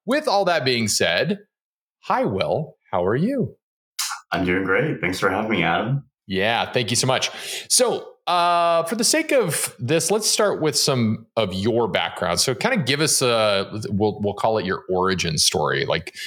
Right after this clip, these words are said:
Speaker 1: take us back in time. Where do we begin?
Speaker 2: <laughs> Uh, so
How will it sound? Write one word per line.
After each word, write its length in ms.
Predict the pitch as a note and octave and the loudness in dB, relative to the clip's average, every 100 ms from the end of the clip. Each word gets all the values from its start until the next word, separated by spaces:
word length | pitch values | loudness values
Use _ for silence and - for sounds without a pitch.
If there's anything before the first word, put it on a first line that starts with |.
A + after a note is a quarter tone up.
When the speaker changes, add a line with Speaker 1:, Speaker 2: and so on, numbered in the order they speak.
| - - | -12 -6
Speaker 1:
take 200 | - C3+ | -2 0
us 100 | A#2+ | 0
back 240 | - - - | 0 -2 -2
in 100 | D2+ | -2
time. 540 | - D#2 D#2+ D#2 - E2 - | 0 0 -2 -4 -8 -12 -12
Where 160 | - C#3 | -2 0
do 60 | C3 | 2
we 100 | A2 | 0
begin? 600 | F#2+ E2+ E2 D#2 D2+ D2+ - - - - - - | 0 0 0 0 -4 -4 -6 -8 -12 -12 -10 -6
Speaker 2:
<laughs> 60 | - - - - - - - - | -6 -6 -12 -14 -14 -18 -18 -4
Uh, 340 | B2 B2+ B2 | 0 2 0
so 560 | A#2 B2+ B2+ A#2+ G#2 - | 0 0 2 2 -2 -14